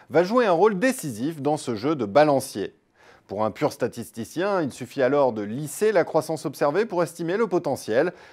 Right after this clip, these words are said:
sauf que ne connaissant pas l'avenir, il est impossible de dire où se situe vraiment la croissance potentielle au moment présent, car la dynamique future du P I B peut changer du tout au tout le résultat.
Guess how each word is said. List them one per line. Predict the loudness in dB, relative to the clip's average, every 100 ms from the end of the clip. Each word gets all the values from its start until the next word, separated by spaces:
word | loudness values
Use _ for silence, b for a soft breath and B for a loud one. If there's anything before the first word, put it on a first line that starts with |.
| B
sauf | 4 4
que | 6
ne | 4 4
connaissant | 4 2 2 2
pas | 4
l'avenir, | 4 4 2 -2 -2
il | -2 0
est | 0 2
impossible | 2 2 0 -2 -4 -4
de | -4
dire | -4 -2 -2 -2
où | -6 -4
se | -4
situe | -6 -8 -12 -6
vraiment | 2 6 6 4 0
la | -2
croissance | 0 -4 -2 -6
potentielle | -6 -4 -4 0 0 0
au | -2
moment | 0 2 2
présent, | 4 4 2 -2 b b b b
car | -2 0
la | -2
dynamique | -2 0 0 -2 -6
future | -8 -4 -4
du | -4
P | -6
I | -2
B | -2 0
peut | -2
changer | -2 -4 -2 -4 -6
du | -14 -10
tout | -8 -2
au | -2
tout | -2 -6 0
le | 2
résultat. | 4 2 -2 -2 -4